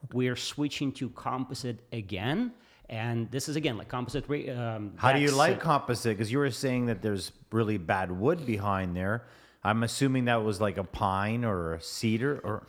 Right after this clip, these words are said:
Speaker 1: What we're talking about is instead of having vinyl clad wood,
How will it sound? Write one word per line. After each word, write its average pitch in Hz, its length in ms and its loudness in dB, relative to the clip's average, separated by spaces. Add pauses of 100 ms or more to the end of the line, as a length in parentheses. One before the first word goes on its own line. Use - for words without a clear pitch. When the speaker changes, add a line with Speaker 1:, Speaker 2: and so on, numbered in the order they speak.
Speaker 1:
What 156 260 0
we're 165 100 0
talking 143 500 -4
about 120 400 0
is 120 180 -2
instead 135 360 -2
of 156 80 -2
having 123 600 -2 (300)
vinyl 139 640 -2
clad 120 640 -2 (220)
wood, 139 380 0